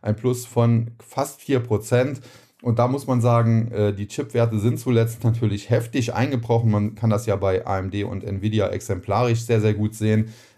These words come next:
A M D von etwa hundertsechzig auf unter sechzig gefallen, äh, Nvidia von über dreihundert, teilweise unter hundertzwanzig.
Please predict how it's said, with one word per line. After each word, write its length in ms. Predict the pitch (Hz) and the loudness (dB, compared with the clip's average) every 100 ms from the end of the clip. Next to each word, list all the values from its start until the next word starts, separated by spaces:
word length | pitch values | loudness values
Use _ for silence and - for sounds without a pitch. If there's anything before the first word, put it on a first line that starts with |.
| - | -6
A 160 | 98 | -2
M 120 | 101 | -2
D 200 | 95 101 | -2 -4
von 380 | 98 - 104 107 | -4 -2 -2 -2
etwa 340 | - - - 95 | -4 -6 -2 0
hundertsechzig 840 | 110 110 101 98 95 - 101 - | 2 2 0 -4 -6 -6 -6 -4
auf 180 | 101 - | -6 -2
unter 320 | 120 117 98 | 0 2 2
sechzig 480 | 95 117 - 117 117 | 0 -2 -2 -4 -4
gefallen, 540 | 113 113 107 101 101 - - _ - | -4 0 2 2 -2 -6 -20 _ -6
äh, 60 | |
Nvidia 680 | 95 85 101 101 104 104 95 | -4 -2 -4 -2 0 2 2
von 200 | - 98 | 0 -6
über 240 | 98 104 | -2 -2
dreihundert, 680 | 101 - 90 95 110 104 90 | -2 -2 -2 2 2 2 0
teilweise 420 | 104 95 92 87 | -2 -2 -2 -4
unter 340 | 107 113 117 98 | -4 -2 0 0
hundertzwanzig. 1000 | 104 101 101 - 101 127 160 151 120 | 0 0 -2 -2 -2 -2 -2 0 0